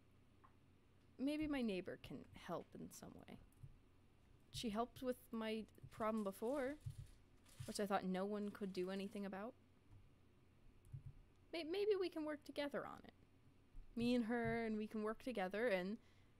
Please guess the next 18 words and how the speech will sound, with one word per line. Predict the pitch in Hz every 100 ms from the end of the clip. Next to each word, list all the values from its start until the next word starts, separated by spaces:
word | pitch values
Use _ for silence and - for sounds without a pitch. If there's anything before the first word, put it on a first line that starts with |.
| -
we | 240
can | 320
solve | 320 370 359
the | 320
problem. | 277 233 208 - - - - - - - - - - -
Yeah. | 285 - - - - - - - - - - - -
Hmm? | 294 359 - - - - - - - - - - - - - - - - - - -
Just | 208
never | 214 208 196 - - - - - - - 202
had | 214
anything | 214 208 208
like | 196 185 - - - - - - - - - - - 214
that | 202 - - - - - - - -
before. | 190 175 - - - - - - - - - -
It's | 302 -
fine. | 453 147 - - - - -
It's | - - - - -
fine. | -